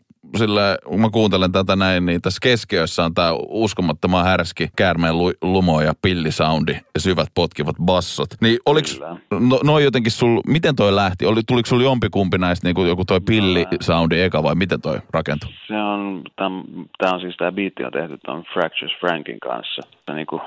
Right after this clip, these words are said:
Speaker 2: yhteistyössä, et hän on mulla signattu myös täällä Fountain Productionsilla tuottajana ja se tota, silloin oli itse asiassa toi pilli,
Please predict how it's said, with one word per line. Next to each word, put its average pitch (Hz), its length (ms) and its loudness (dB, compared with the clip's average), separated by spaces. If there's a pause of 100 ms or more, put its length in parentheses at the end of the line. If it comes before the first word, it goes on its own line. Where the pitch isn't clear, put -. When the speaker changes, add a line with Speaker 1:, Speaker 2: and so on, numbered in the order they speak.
(100)
Speaker 2:
yhteistyössä, 69 1080 -6
et - 60 -12 (240)
hän 67 200 -8
on 58 80 -10
mulla 65 280 -8 (160)
signattu 71 540 -8
myös 64 360 -10
täällä 62 340 -4
Fountain 76 460 -8 (160)
Productionsilla - 920 -8 (380)
tuottajana 82 720 -2
ja 78 140 -2 (460)
se 95 120 -4
tota, 85 340 -2 (560)
silloin 92 280 0
oli 87 140 0
itse 85 200 -6
asiassa 80 340 -6
toi 73 180 -6
pilli, 76 380 -6